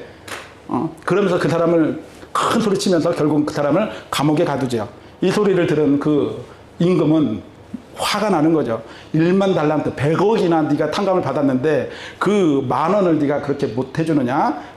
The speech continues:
어, 그러면서, 어, 결국은 그를 "네가 이거 일만 달란트 가-, 다 갚을 때까지 감옥에 있어라." 예, 그 비유를 들어서 예수님이 이야기해 주시는 것을 우리가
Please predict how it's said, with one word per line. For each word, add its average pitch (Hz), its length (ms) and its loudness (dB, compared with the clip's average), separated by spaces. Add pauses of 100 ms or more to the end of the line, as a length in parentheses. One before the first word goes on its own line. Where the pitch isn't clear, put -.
어, 117 400 -2
그러면서, 175 680 0 (640)
어, 139 360 -2 (480)
결국은 165 420 0 (220)
그를 156 300 0
"네가 175 200 2
이거 156 340 2
일만 185 260 4
달란트 170 300 0
가-, - 240 -4
다 156 140 -4
갚을 147 240 -2
때까지 147 360 -2 (200)
감옥에 147 360 2
있어라." 135 640 0 (280)
예, 147 400 0
그 190 220 2
비유를 175 340 4
들어서 151 480 0 (180)
예수님이 147 600 2 (160)
이야기해 147 500 2
주시는 170 300 2
것을 139 180 0
우리가 127 220 0